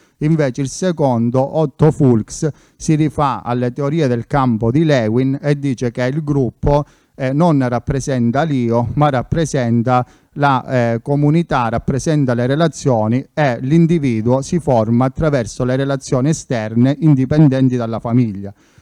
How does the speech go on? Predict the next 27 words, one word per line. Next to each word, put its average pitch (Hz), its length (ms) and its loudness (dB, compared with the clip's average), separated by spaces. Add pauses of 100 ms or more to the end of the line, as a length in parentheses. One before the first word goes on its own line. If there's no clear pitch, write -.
(160)
in 185 220 -2
cui 143 440 -12
ci 160 200 -12
parla 131 360 -4
ancora 143 380 2
meglio 135 380 0
di 139 140 0
gruppo 135 600 -6 (220)
Moreno, 117 720 2
in 151 180 2
cui 143 200 0
dice: 139 420 -2
"Il 147 180 -4
gruppo 147 440 2
ha 117 40 -2
la 123 120 0
funzione 143 480 2
di 123 100 0
strutturare 135 680 -2
l'identità 131 540 0
del 127 160 0
minore 135 540 2
e 160 160 -4
di 165 140 -2
plasmare 135 680 0
il 156 140 -4
comportamento." 110 1040 -2